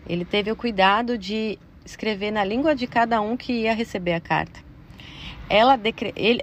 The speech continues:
elas decretavam que todo homem devia ser o senhor em sua casa e fazer-se respeitar por sua mulher. Um dos motivos, gente, concluímos o capítulo um. Um dos motivos que a mulher hoje não respeita o homem,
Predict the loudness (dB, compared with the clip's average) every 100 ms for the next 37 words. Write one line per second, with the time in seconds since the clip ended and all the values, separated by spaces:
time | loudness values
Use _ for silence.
0 | 2 4 4 2 -4 -6 0 2 4 4
1 | 6 6 4 -2 -6 -8 2 4 6 8
2 | 8 6 0 -2 -2 0 -2 -2 -2 -2
3 | -2 -2 2 6 6 6 0 0 0 0
4 | 0 0 -4 -10 -14 -20 -18 -18 -10 -4
5 | 2 2 4 2 2 0 0 -2 -2 -4
6 | 2 4 4 2 -8 -4 -4 -2 -4 -6
7 | -8 -14 -20 -20 -18 -16 0 4 4 4
8 | 0 -2 -2 -4 -2 -2 -4 -4 -8 -10
9 | -10 -4 -2 0 0 0 0 0 0 0
10 | 0 0 -2 -6 -14 -4 4 6 6 6
11 | 4 4 0 0 0 -6 -6 2 2 4
12 | 4 4 4 2 0 -2 0 0 0 0
13 | 0 0 4 6 6 4 0